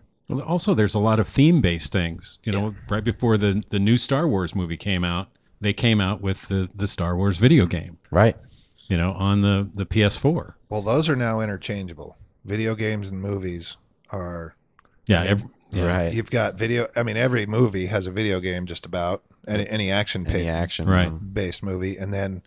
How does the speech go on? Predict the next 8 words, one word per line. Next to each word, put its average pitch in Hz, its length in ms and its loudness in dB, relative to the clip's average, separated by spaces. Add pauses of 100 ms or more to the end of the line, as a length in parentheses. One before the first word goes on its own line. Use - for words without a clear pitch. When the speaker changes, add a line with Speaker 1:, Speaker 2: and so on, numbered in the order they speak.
(280)
Speaker 3:
many 113 600 -2
great 110 260 0
video 127 260 0
games 95 400 -8
get 98 260 -10 (460)
optioned 95 380 -6
into 104 160 -6
movies. 110 400 -6